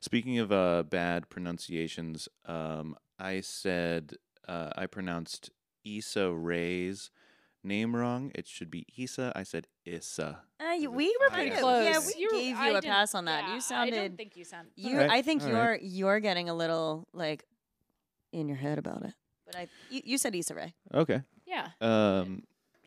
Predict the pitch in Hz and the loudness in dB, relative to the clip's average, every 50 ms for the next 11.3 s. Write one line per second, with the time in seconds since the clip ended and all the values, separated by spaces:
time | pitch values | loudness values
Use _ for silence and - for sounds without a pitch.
0 | _ _ - 117 113 117 123 120 120 110 - 120 113 110 107 - 101 - - - | _ _ 2 4 4 6 6 4 2 4 4 2 2 2 2 0 0 0 2 2
1 | 107 - - 101 101 101 101 107 107 107 107 110 110 110 - 107 98 95 - 92 | 0 2 2 4 6 6 8 8 8 8 8 6 6 4 2 0 0 2 0 0
2 | 82 - - - 87 85 85 85 82 - - 92 82 80 78 78 82 90 - - | -2 0 2 2 4 4 4 4 2 -2 -6 -8 -6 -6 -4 -4 -6 -6 -6 -8
3 | - - - - - - _ _ - - 170 208 240 294 294 285 285 269 262 254 | -8 -10 -12 -16 -18 -20 _ _ -16 -10 -8 -6 -4 -2 -2 -2 -2 -4 -6 -10
4 | 240 - 427 - - - - - 101 - - - - - - _ - - 107 104 | -12 -14 -10 -8 -8 -6 -6 -6 -4 -4 -4 -4 -4 -8 -12 _ -4 0 4 6
5 | 101 98 95 95 95 95 - - - 120 127 139 135 - - 131 - - 113 110 | 8 8 8 8 8 6 4 4 6 8 8 8 6 4 2 0 2 4 4 6
6 | 113 107 107 104 - - 104 92 - - - 104 98 98 95 95 92 92 95 92 | 6 4 2 0 0 2 0 0 0 -2 0 0 2 2 2 2 2 4 6 6
7 | 95 92 - - 87 90 92 92 85 - 104 - - - - - _ _ _ 170 | 6 6 4 2 0 0 0 0 -2 -4 -6 -10 -10 -12 -16 -18 _ _ _ -18
8 | 175 202 92 92 95 98 110 135 117 135 135 135 127 117 113 113 110 107 - 117 | -14 -10 -6 -4 -2 -2 0 -2 -2 -2 -2 -2 -2 -2 -2 -2 -2 -2 0 0
9 | 113 90 90 92 87 87 90 87 - 208 90 87 87 - 233 214 - - - - | 2 2 4 4 2 2 2 2 2 0 -2 -2 -4 -4 -2 -2 -2 -2 -2 -2
10 | 196 185 196 202 - 196 170 170 165 165 151 - 165 160 160 165 165 160 - 165 | -2 -2 -2 -4 -6 -6 -6 -6 -6 -6 -8 -8 -6 -6 -6 -6 -8 -8 -6 -6
11 | 180 190 175 151 156 165 | -6 -4 -4 -6 -6 -8